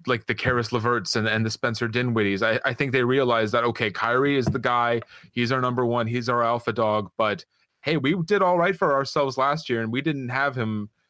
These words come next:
at the forefront. So I'm interested to see how that dynamic works, and I think that could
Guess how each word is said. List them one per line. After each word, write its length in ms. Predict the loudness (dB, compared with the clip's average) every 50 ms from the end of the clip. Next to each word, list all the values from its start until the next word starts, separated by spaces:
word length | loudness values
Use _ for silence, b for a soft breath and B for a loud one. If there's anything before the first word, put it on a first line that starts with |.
| _ _ _
at 160 | -4 -4 -4 -4
the 80 | -6
forefront. 640 | -6 -2 -2 -2 -2 -2 -4 -4 -4 -4 -4 -4 -6
So 420 | -4 -2 0 0 0 0 -2 -2 B B B B
I'm 140 | -2 -2 0
interested 400 | 0 -2 -2 -4 -4 -4 -4 -4
to 80 | -4 -2
see 160 | -2 0 0
how 120 | 0 2 2
that 140 | 0 0 0
dynamic 480 | 0 -2 0 0 0 0 -2 -2 -2
works, 260 | -2 -2 -2 -2 -2
and 180 | -2 -2 -2 -2 -2
I 100 | -2 -2
think 220 | -2 -2 -4 -2 -2
that 220 | -2 -2 -2 -4
could 340 | -6 -2 0 0 2 0 0